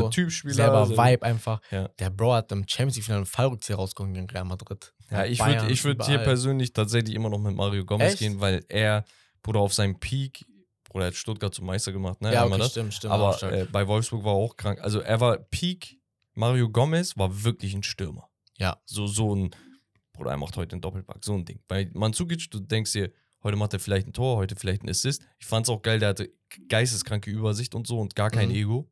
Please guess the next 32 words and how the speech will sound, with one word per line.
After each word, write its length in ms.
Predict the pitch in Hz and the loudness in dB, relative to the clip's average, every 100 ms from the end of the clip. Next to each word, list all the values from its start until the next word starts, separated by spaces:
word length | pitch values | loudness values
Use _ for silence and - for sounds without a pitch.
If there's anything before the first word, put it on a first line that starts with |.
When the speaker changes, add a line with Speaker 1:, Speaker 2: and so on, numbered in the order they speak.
| _ _ | _ _
Speaker 2:
Äh, 160 | 101 110 | -2 0
wirklich 280 | 156 - - | 0 -4 -2
kein 280 | 123 127 | 0 0
Ego. 380 | 127 107 98 127 123 | -2 -4 -4 -4 -2
Speaker 1:
Mhm. 300 | 127 151 165 - - _ _ | -2 -2 -8 -18 -20 _ _
Speaker 2:
Ähm, 540 | - 101 98 95 90 - - | -2 2 2 0 -4 -8 -2
aber 340 | 104 104 - | 2 2 2
vielleicht 220 | - 107 101 | -2 -2 0
brauchst 260 | 113 123 | -2 -2
du 60 | 98 | -6
dieses 220 | 82 - | -6 -6
Ego, 220 | 95 98 | -4 -2
um 160 | 85 78 | -2 -2
deine 200 | 87 85 | -2 -2
Dinger 280 | 113 113 82 | -2 -2 -2
zu 120 | - | -8
machen. 140 | - _ | -16 _
Speaker 1:
Ja, 160 | 117 104 | 0 2
Speaker 2:
Da 60 | |
Speaker 1:
als 80 | 107 | 2
Speaker 2:
war 80 | 113 | 4
Speaker 1:
Stürmer 260 | 135 127 101 | 4 4 0
vor 160 | 101 | -2
allem. 200 | 98 104 | -2 -2
Speaker 2:
Genau, 280 | 107 98 92 | -2 -2 -2
da 60 | 147 | 2
Speaker 1:
Okay, 140 | 190 | 2
ich 80 | 175 | 4
Speaker 2:
war 60 | |
Speaker 1:
würd 120 | 214 202 | 4 4
sagen, 160 | 196 | 4
es 240 | 165 - | 4 0